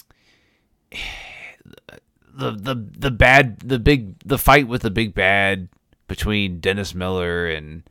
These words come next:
and the, the, the big bad vampire lady. It's, it's okay. It's just, it, it's not very memorable. Um, in, in the nineties,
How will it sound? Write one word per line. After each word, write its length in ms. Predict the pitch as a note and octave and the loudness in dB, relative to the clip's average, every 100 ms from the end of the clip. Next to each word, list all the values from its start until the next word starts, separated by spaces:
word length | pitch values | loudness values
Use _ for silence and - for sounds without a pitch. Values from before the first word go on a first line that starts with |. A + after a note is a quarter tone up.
| _ _ _ _ _ _ _ | _ _ _ _ _ _ _
and 260 | - F2 E2 | -10 -8 -8
the, 360 | D#2 D2+ D#2+ - _ _ | -10 -10 -12 -16 _ _
the, 220 | - D#2+ C#2+ _ | -18 -16 -16 _
the 160 | - D#2+ | -20 -20
big 300 | - E2+ G2 | -10 -10 -8
bad 340 | F2 D#2 D#2 G#2+ _ _ G1+ | -6 -6 -8 -16 _ _ -20
vampire 580 | - F#2+ F2+ E2+ D2+ D#2 | -10 -6 -6 -6 -6 -4
lady. 460 | E2+ E2 D#2 D#2 _ _ _ _ | -4 -6 -8 -12 _ _ _ _
It's, 420 | B2 B2+ - - - | -6 -4 -6 -8 -14
it's 220 | - C3 C#3+ | -8 0 2
okay. 840 | C#3 - - A#2 A2+ A#2 A2+ A2+ | 2 0 2 6 10 10 8 4
It's 260 | G#2+ A2 G2+ | 2 -2 -2
just, 240 | A#2+ - - | -4 -4 -4
it, 120 | G#2+ A2 | -6 -4
it's 160 | C#3 A2 | -4 6
not 200 | D3 C3 | 8 8
very 200 | C3 A#2 | 8 6
memorable. 720 | G2 G2 G2+ G#2+ G2+ A2 A2+ _ _ _ _ _ _ | 4 2 2 2 6 4 4 _ _ _ _ _ _
Um, 460 | - G2+ F#2 F2+ E2+ - | -8 -6 -6 -6 -10 -6
in, 200 | A2 G2+ - | -2 -2 -4
in 160 | A#2+ | -4
the 80 | G2+ | -2
nineties, 1300 | F#2 F#2+ G#2 G#2+ G#2 G2+ G2+ F#2+ F2 D2+ - - - | 0 2 2 2 0 -2 -2 -6 -8 -10 -12 -14 -18